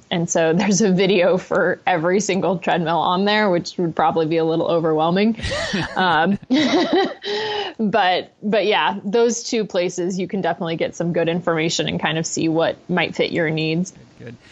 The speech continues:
Speaker 2: And, and again, maybe this harkens back a little bit to the, the talk about finding the right coach for you, but, you know, take the time to do a little bit of research on something like getting a treadmill and, and, you know, make sure you're getting the right one for, for what you need. And, and, and like you said, Amanda,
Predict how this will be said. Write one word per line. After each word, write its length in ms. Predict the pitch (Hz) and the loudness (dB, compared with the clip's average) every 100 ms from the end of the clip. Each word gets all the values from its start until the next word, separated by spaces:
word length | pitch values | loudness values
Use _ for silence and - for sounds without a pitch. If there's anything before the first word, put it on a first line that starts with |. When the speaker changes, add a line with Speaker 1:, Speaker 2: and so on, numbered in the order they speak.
| - - | -12 -4
Speaker 2:
And, 240 | 165 156 | -2 -2
and 280 | 170 147 143 - | -2 -2 -2 -6
again, 280 | 135 180 127 | -4 -2 0
maybe 180 | 131 131 | 0 -2
this 160 | 139 | -2
harkens 340 | - 147 139 117 | -2 -2 -2 -2
back 220 | 139 139 | -2 -2
a 20 | |
little 140 | 143 | -2
bit 180 | 139 143 | -2 -2
to 80 | 143 | -2
the, 220 | 131 131 | 0 -2
the 100 | 139 | -4
talk 280 | 123 151 139 | -4 -2 -2
about 260 | 139 139 117 _ _ _ | -2 -4 -6 _ _ _
finding 360 | - 156 147 147 | -4 0 2 2
the 100 | 147 | 2
right 200 | 143 - | 0 0
coach 280 | 196 208 | -2 -2
for 100 | - | 0
you, 120 | 143 143 | 2 2
but, 140 | 143 | 0
you 100 | - | 0
know, 140 | 147 135 - - - _ | 0 0 -6 -20 -20 _
take 180 | - 208 | -2 0
the 80 | 226 | 0
time 240 | 214 208 | 0 0
to 80 | 180 | 0
do 160 | 151 185 | 2 4
a 40 | |
little 120 | 190 165 | 4 2
bit 80 | 151 | 0
of 60 | |
research 380 | 165 160 156 156 | -2 0 -2 0
on 220 | 165 147 | -2 -4
something 340 | - 160 151 151 | -6 -6 -4 -2
like 280 | 143 - - - | -2 -4 -16 -8
getting 220 | 147 165 | -4 0
a 60 | 147 | 0
treadmill 500 | 160 185 135 123 131 - | 0 0 0 -2 -2 -4
and, 340 | 147 139 143 | -2 -2 -4
and, 280 | 143 135 135 127 | -2 -2 -4 -6
you 80 | |
know, 180 | 131 107 113 | -4 -6 -4
make 140 | 139 | -6
sure 160 | - 147 | -2 -2
you're 60 | |
getting 260 | 123 143 135 | -2 -4 -2
the 80 | 123 | -2
right 160 | 131 | -2
one 200 | 143 127 123 | -2 -4 -4
for, 340 | 123 123 123 - - - | -2 -2 -4 -10 -20 -4
for 80 | 143 | 0
what 100 | 151 | 0
you 80 | 139 | 0
need. 180 | 143 | 0
And, 100 | 135 135 | 0 0
and, 340 | 131 123 127 | -2 -2 -4
and 300 | 135 120 123 | -4 -4 -4
like 180 | 131 - | -4 -4
you 60 | |
said, 160 | 120 120 | -4 -2
Amanda, 300 | 113 113 107 | -2 -2 -4